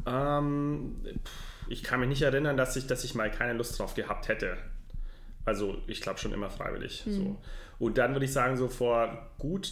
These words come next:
Speaker 1: zehn Jahren habe ich dann die Wanderbücher von Manuel Andrak entdeckt und hab dann angefangen, im Mittelgebirge zu
Speaker 2: Mhm.
Speaker 1: wandern. Und das ist eigentlich so die häufigste Form des Wanderns, wie wir es heute machen.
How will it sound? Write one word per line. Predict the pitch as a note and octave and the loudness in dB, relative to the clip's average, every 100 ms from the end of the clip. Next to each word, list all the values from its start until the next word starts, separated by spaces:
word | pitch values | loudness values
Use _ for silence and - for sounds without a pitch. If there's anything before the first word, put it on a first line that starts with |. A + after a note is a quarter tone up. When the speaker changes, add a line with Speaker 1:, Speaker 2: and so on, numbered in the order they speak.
| - | -6
Speaker 1:
zehn | - C3+ C3 D3+ | -2 0 2 2
Jahren | C3 A#2+ C#3 D#3+ E3+ E3+ - - - | 2 2 0 0 0 -4 -10 -6 -2
habe | C3 | -2
ich | C3 | 2
dann | C3 B2 | 2 2
die | A2+ | 0
Wanderbücher | A2 C#3 C#3 C3+ D3 - B2+ | 0 2 2 0 -2 0 -2
von | - A#2+ | 0 0
Manuel | A#2+ A#2 A#2+ | 0 0 0
Andrak | G#2+ B2 C3 C3 | 0 0 -2 -2
entdeckt | A#2 A2 B2+ E3+ - - - - - | -4 -4 -4 -4 -6 -12 -14 -20 -6
und | - A#2+ - | 0 0 0
hab | - | 2
dann | B2+ | 2
angefangen, | A2 B2 A#2+ A#2 A#2 A2+ | 2 0 0 0 -2 -2
im | A2 | -2
Mittelgebirge | A#2 A#2+ G2 F2+ D#2+ | 0 0 0 0 -2
zu | - | 2
Speaker 2:
Mhm. | A#3 | 4
Speaker 1:
wandern. | G#3+ A3 - - | 4 2 0 -2
Und | G#2+ - | -4 0
das | G#2+ | -2
ist | G#2+ | 0
eigentlich | - G#2+ - | -2 -4 -2
so | A2+ | -2
die | G#2 G2+ | 0 4
häufigste | A2+ B2 C3+ - | 6 6 2 -2
Form | - A2+ | 2 2
des | A2+ - | 0 0
Wanderns, | G#2+ A2+ A2 G#2+ - - | 0 2 0 -2 -8 -4
wie | G#2 | -2
wir | |
es | G2+ F#2+ | 0 0
heute | E2+ | -2
machen. | D2+ - | -4 -6